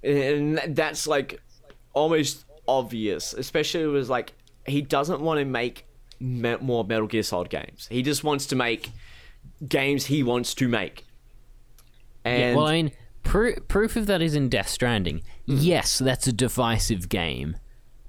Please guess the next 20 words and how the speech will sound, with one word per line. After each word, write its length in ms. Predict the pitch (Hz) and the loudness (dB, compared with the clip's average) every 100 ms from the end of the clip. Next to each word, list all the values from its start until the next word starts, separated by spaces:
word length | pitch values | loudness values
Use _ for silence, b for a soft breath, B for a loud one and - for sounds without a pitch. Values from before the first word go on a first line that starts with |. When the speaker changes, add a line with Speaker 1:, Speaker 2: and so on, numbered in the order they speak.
| - - | -16 -4
Speaker 2:
And 520 | 151 147 143 143 135 b b - | 0 2 2 2 0 b b -2
yes, 760 | 147 143 160 135 - - - - - - | 2 4 4 2 0 0 -2 -4 -18 -2
he 160 | 170 | 0
could 180 | 139 160 | 2 0
only 300 | 135 170 175 | 2 2 2
really 680 | 131 117 139 151 165 160 143 | 2 2 4 4 4 4 2
achieve 800 | 131 - - 147 151 131 - - - - | 0 0 2 2 2 2 -2 -8 -10 -6
that 420 | 123 135 127 - | 0 0 0 0
to 200 | - 180 | 2 4
the 120 | 151 | 4
level 320 | 139 139 127 123 | 4 2 2 2
he 160 | 113 | 0
did 320 | 98 143 117 - | 2 0 0 0
because 340 | 117 123 113 | 0 2 0
he 180 | 113 107 - | -2 -4 0
already 580 | 120 120 107 110 113 107 | 2 2 0 0 -2 -2
had 280 | 117 110 98 | -2 0 0
a 60 | |
backing 680 | 87 107 101 - 78 52 85 - - | 0 0 0 -2 -4 -4 -10 -12 -10
Speaker 1:
Mm. 260 | 120 80 | -8 -8